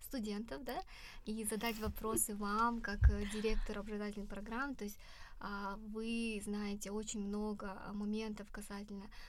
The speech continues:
различных предметов, да, особенностей, и вы можете рассказать со стороны школы, как всё выглядит, и мы попытаемся быть немного в роли студентов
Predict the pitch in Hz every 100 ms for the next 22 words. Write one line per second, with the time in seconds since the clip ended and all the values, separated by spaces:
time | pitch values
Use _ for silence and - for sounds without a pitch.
0 | - - 202 214 240 240 226 214 214 208
1 | 208 208 208 208 233 - 214 208 208 208
2 | 208 - 208 202 202 208 208 214 214 -
3 | 214 214 - 208 208 208 - - - -
4 | 208 - 220 220 226 - - 214 208 208
5 | 202 - 202 214 285 254 214 220 220 233
6 | 226 - - 226 220 - 196 196 - 196
7 | 208 208 208 214 214 214 - 214 214 233
8 | 311 294